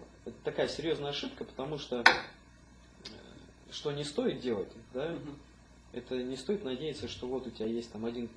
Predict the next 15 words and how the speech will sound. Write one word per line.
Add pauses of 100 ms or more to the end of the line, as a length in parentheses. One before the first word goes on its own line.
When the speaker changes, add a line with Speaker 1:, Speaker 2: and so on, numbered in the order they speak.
(160)
Speaker 1:
приток,
и
он
постоянный
будет.
Speaker 2:
Мгм. (1000)
Speaker 1:
Ну
вот, (120)
то
есть,
э, (2250)
две
тысячи
восьмой
год,